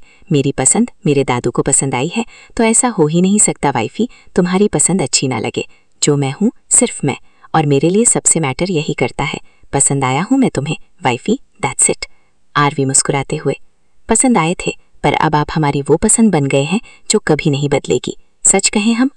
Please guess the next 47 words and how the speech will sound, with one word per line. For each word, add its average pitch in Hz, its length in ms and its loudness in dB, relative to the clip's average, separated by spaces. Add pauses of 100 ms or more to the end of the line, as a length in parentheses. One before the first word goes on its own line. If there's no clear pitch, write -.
आज 170 320 0
बहुत 160 240 -2
खुश - 260 0
हैं, - 100 -8 (340)
हमें 247 220 4
बहुत 170 280 0
अच्छा - 220 -2
लग 135 160 0
रहा 135 200 -2
है 147 140 -2
मिस्टर 139 260 0
मेहरा, 131 320 -6 (360)
आप 180 180 0
हमारी 196 240 2
फैमिली 143 360 -2
को 233 160 2
बहुत 160 340 -2
अच्छे - 220 -2
लगे 135 220 -2
हैं, 156 160 -6 (300)
बहुत 208 320 -2
ही - 60 2
अच्छे। - 280 -2 (380)
हमारी 139 280 2
पसंद, 170 440 -2
हमारे 151 360 0
husband, 156 320 -2 (300)
हमारी 208 260 4
मोहब्बत 165 420 0
को 143 100 -2
पाकर - 360 -4 (280)
सिर्फ - 260 2
हम 214 180 2
ही 220 140 2
नहीं, 156 240 -2 (300)
हमारी 160 280 2
family 143 400 2
भी 233 140 2
खुद - 240 -2
को 220 140 4
बहुत - 380 -2
lucky 143 200 0
मान 127 180 -2
रही - 240 -6
है, - 160 -6 (480)
जैसे 147 340 2
मैं 135 240 0